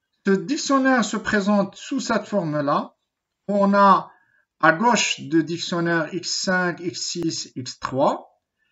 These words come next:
Et à droite, on a les expressions correspondantes en fonction de X un, X deux,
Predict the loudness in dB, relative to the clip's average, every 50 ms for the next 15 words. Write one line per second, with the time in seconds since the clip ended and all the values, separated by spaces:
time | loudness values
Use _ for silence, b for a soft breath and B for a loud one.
0 | _ _ _ _ _ _ 0 2 2 2 2 2 2 4 4 4 4 2 -2 -12
1 | -14 -8 -4 -4 -2 0 2 2 2 4 2 2 2 2 -2 -4 -6 -6 -6 -6
2 | -4 -4 -6 -6 -4 -2 -2 -2 -2 -2 -6 -8 -6 -4 -4 -4 -4 -4 -6 -8
3 | -6 -8 -10 -8 -6 -8 -8 -4 -4 -4 -6 -6 -10 -14 -18 _ -4 -2 -2 -2
4 | -2 -6 -10 -12 -14 -14 -10 -4 -2 0 0 0 0 -4 -6